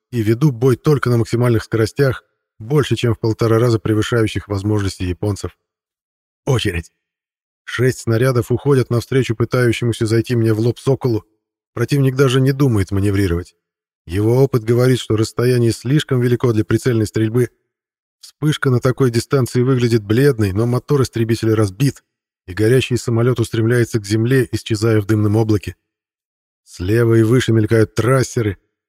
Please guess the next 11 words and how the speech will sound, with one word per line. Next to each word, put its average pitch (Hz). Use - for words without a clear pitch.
японцев 107
слишком 98
много. 82
И 98
я 113
не 117
успеваю 127
реагировать 107
на 107
все 131
угрозы. 98